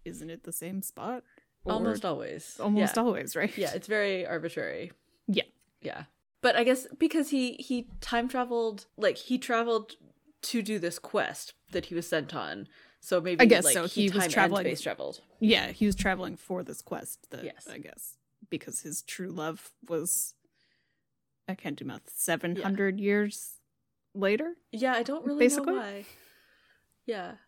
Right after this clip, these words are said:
Speaker 2: I,
Speaker 1: Yeah.
Speaker 2: I don't, I don't know why. Like, it's, it's kind of one of those, like, not very hopeful for the concept of, like, soulmates. If
Speaker 1: Yeah,
Speaker 2: he has
Speaker 1: if
Speaker 2: to
Speaker 1: your
Speaker 2: travel
Speaker 1: soulmate is
Speaker 2: through
Speaker 1: seven hundred years.
Speaker 2: magic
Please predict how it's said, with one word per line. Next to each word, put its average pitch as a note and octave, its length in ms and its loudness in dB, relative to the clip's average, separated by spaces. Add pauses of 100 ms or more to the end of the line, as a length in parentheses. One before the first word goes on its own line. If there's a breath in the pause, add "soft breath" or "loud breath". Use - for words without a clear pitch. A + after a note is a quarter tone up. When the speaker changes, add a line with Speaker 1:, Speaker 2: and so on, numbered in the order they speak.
(120)
Speaker 2:
I, A3+ 320 -16
Speaker 1:
Yeah. A3 140 4
Speaker 2:
I - 40 0
don't, B3+ 240 -12 (360)
I - 80 -10
don't B3+ 220 -8
know B3+ 140 -4
why. F3 440 -6
Like, E3+ 400 -8 (200)
it's, - 380 -10
it's A3 140 -4
kind A#3 160 6
of A#3 80 4
one A#3 80 2
of A3+ 60 4
those, A3+ 180 0
like, F#3 160 -2 (240)
not G#3 280 0
very G#3 200 2
hopeful F#3+ 420 -2
for F#3 160 -4
the F3 80 -4
concept E3 440 -4
of, E3 180 -6
like, D#3+ 160 0
soulmates. D#3 640 -4 (520 soft breath)
If G3 120 4
Speaker 1:
Yeah, G#3 320 10
Speaker 2:
he A3 180 -2
has A3+ 120 6
Speaker 1:
if G#3 80 8
Speaker 2:
to G#3+ 60 4
Speaker 1:
your G3+ 60 8
Speaker 2:
travel G#3+ 200 6
Speaker 1:
soulmate G3 180 6
is G3+ 100 6
Speaker 2:
through - 220 6
Speaker 1:
seven A3 260 10
hundred G3+ 300 8
years. G3 160 8
Speaker 2:
magic - 300 0